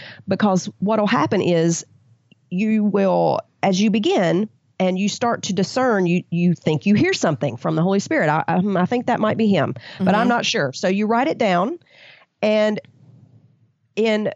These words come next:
Speaker 1: a week, you can go back and look, and you can see that, yes, he actually was speaking, and I did hear him. You know, I didn't
Speaker 2: Right.
Speaker 1: think I did. But starting small like that, eventually you will grow to love it because it will be,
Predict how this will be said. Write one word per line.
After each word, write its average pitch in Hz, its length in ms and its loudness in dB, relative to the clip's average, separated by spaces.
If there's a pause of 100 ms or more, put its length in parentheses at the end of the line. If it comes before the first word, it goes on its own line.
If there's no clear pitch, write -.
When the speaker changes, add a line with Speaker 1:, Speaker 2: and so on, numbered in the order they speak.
Speaker 1:
a 202 60 0
week, 240 520 0
you 208 120 2
can 233 140 0
go 214 140 2
back 208 240 2
and 202 100 0
look, 262 440 0
and 202 160 0
you 220 140 2
can 208 200 -2
see 233 480 2
that, 175 240 0
yes, 311 280 2
he 226 140 2
actually 220 320 0
was 254 180 0
speaking, 139 460 -2
and 165 80 2
I 208 80 2
did 269 200 0
hear 147 220 2
him. 139 280 -2 (400)
You 160 80 -2
know, 170 120 2
I 185 60 2
didn't 190 140 2
Speaker 2:
Right. 180 80 0
Speaker 1:
think - 140 0
I 143 100 2
did. 147 440 -6 (400)
But 196 300 0 (140)
starting 339 480 -2
small 190 720 0
like 156 220 0
that, 151 340 2 (500)
eventually 214 600 0
you 190 160 2
will 170 80 0
grow 185 300 2
to 185 140 0
love 175 260 0
it - 140 0
because 170 360 0
it 180 120 -2
will 220 300 2
be, 180 420 2